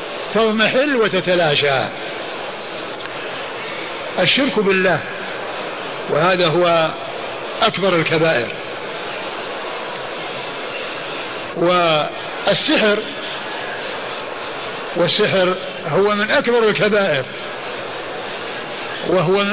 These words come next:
وهو من الكفر، وقد جاء في القرآن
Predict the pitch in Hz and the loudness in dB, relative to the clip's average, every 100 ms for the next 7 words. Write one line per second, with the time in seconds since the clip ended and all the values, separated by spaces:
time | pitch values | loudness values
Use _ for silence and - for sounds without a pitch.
0 | 196 - 190 190 208 170 208 233 226 226 | -2 -6 -4 2 2 4 4 4 4 4
1 | 302 220 156 - - - - - - - | 4 2 0 -4 -8 -8 -8 -8 -8 -8
2 | - - - - - - 175 180 156 254 | -8 -8 -8 -8 -4 -2 2 2 4 4
3 | 240 208 254 247 294 294 202 | 4 2 4 4 6 4 4